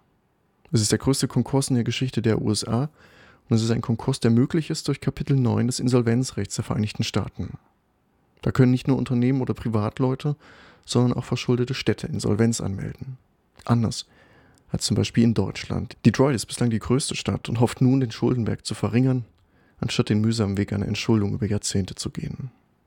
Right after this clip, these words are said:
Als eine der ersten Maßnahmen wird derzeit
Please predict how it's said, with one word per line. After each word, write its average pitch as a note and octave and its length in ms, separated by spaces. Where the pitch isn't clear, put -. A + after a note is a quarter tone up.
Als - 140
eine G#2 140
der G#2 100
ersten A#2 260
Maßnahmen B2+ 540
wird G#2+ 140
derzeit A#2 600